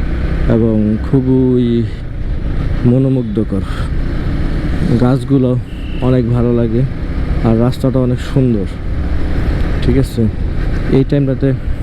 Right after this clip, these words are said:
তেমন কোনো যানজটও থাকে না রাস্তাটার মধ্যে, রাস্তাটা ফ্রি থাকে, খুবই ভালো লাগে, ঠান্ডা, শীতল।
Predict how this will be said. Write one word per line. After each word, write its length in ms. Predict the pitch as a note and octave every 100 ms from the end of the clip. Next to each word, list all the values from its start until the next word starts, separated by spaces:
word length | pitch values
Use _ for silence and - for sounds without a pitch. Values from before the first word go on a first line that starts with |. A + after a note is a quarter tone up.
| - - - - - -
তেমন 240 | B2 B2 B2
কোনো 160 | C3+ C3 - - - - - - - - - A2+
যানজটও 440 | C3 B2+ C3 C3 C3+ C3
থাকে 180 | B2+ B2+
না 40 | A#2 A2+
রাস্তাটার 340 | B2+ G#2+ A#2+
মধ্যে, 200 | C3 G#2+ C3 - A#2
রাস্তাটা 300 | G#2+ B2 A#2 -
ফ্রি 140 | - C3+ D3
থাকে, 240 | C3 C#3 D#3 - - - - - - -
খুবই 200 | D3+ D3+ B2+
ভালো 160 | A#2 C3
লাগে, 180 | A#2 A2 A2
ঠান্ডা, 300 | B2+ B2+ G#2+ G#2+
শীতল। 300 | - C3 G#2